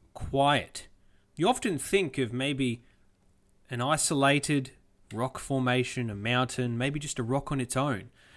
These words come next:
as the perfect image of stillness. But the reality is that the Earth is actually humming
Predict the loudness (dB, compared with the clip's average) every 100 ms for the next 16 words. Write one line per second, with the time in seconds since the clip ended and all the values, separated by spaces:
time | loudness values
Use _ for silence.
0 | -2 0 0 0 4 4 4 0 0 0
1 | 0 -2 -2 0 0 2 2 2 -2 -6
2 | -10 -10 -10 _ -20 _ -20 -20 _ _
3 | -20 _ -20 _ _ _ _ _ _ _
4 | _ _ _ _ _ _ 4 10 10 10
5 | 6 4 4 4 4 2 0 0 6 6
6 | 8 4 0 -10 -14 -16 -4 4 4 4
7 | 2 2 2 -2 -16 -8 0 2 0